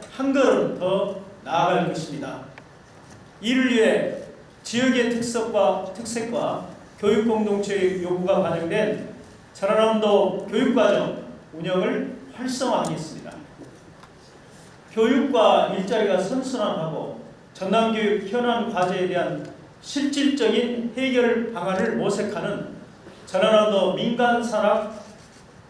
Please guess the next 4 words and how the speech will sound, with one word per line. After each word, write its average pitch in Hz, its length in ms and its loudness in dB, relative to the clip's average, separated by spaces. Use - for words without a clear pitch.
교육협력위원회 240 1000 2
운영도 170 760 -2
더욱 - 640 0
내실화하겠습니다. - 1600 -4